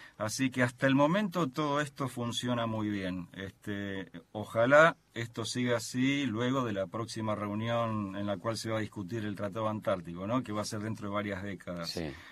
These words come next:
Speaker 1: Pero aquí esto queremos resaltarlo, este, las bases, eh, las Fuerzas Armadas, somos el apoyo logístico a la actividad científica,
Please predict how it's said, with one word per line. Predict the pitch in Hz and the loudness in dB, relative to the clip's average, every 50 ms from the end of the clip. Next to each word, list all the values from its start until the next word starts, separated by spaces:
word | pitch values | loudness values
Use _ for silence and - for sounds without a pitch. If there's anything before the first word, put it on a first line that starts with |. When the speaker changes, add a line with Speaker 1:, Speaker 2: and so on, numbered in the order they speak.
| - - | -16 -8
Speaker 1:
Pero | - 104 104 | -4 0 0
aquí | 110 107 135 135 | 0 2 4 4
esto | 139 139 143 147 | 4 4 2 2
queremos | 127 127 127 131 131 127 120 | 2 4 6 6 6 6 6
resaltarlo, | 120 107 - 117 117 110 - 147 151 147 147 151 143 143 143 139 - - - - - - _ - | 4 2 0 0 0 4 8 8 8 8 8 6 6 6 6 4 0 -10 -20 -20 -20 -20 _ -8
este, | 110 110 110 110 - - - 110 107 107 107 104 104 104 104 104 101 | -4 -4 -4 -4 -4 -4 -2 0 0 2 2 0 0 0 -2 -2 -2
las | 98 98 104 107 104 107 | -2 0 2 2 2 2
bases, | 107 117 135 147 147 143 139 - - 135 131 131 120 - - 107 | 4 8 10 10 10 10 8 2 0 2 2 2 0 -2 -4 -4
eh, | 107 104 | -4 -4
las | 101 101 101 95 | -2 -2 -2 -2
Fuerzas | - - 135 135 127 123 113 101 - | 0 2 2 2 2 2 0 0 2
Armadas, | 113 113 123 151 175 175 165 143 117 107 | 2 4 6 8 8 8 10 8 6 4
somos | - 123 123 123 110 107 - | 2 -2 -2 -2 -2 -2 -4
el | 107 104 101 | -4 -2 -2
apoyo | 101 - - 123 123 120 117 | -2 -2 -2 -2 -2 -2 -2
logístico | 113 107 101 - - 160 165 160 - - - 117 - - | -2 -2 -4 -2 0 0 0 0 0 -4 -8 -6 -4 -4
a | 104 104 | -2 -2
la | 104 | -2
actividad | 98 - - 107 104 104 107 117 117 | -4 -4 -6 -4 -4 -2 0 -2 -2
científica, | 110 - 117 117 120 123 107 160 160 156 - - 151 143 - 160 160 165 170 | -4 -4 -4 -4 -4 -4 -2 -2 -2 -2 -2 -4 -6 -4 -2 0 0 0 0